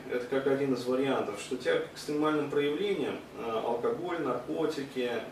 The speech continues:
опасная компания, экстремальный спорт, развлечения,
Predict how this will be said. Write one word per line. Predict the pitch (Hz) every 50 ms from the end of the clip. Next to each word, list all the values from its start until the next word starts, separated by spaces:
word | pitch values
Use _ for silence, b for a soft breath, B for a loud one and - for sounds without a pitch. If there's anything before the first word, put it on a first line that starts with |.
| - -
опасная | 113 110 - 131 127 127 - - 127 120
компания, | - 123 117 117 - - - 139 151 151 143 131 120 113
экстремальный | - - - 127 123 123 127 120 117 113 110
спорт, | - - - - 143 139 135 120
развлечения, | 117 113 110 110 110 107 110 - - - 147 151 147 143 135 127 120